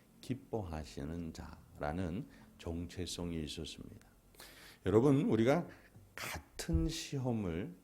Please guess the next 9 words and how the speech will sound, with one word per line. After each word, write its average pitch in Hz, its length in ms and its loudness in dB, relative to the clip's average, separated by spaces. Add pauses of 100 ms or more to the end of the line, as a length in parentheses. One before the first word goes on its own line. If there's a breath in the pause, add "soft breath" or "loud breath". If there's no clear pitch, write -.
(120)
당해도, 80 680 -2 (460 soft breath)
어, - 80 -18 (480)
여러 90 300 2
사람이 95 480 -2
같은 - 480 -2
시험을 117 500 -2
당하지만 90 640 -4
다른 113 460 -4
결과를 104 680 0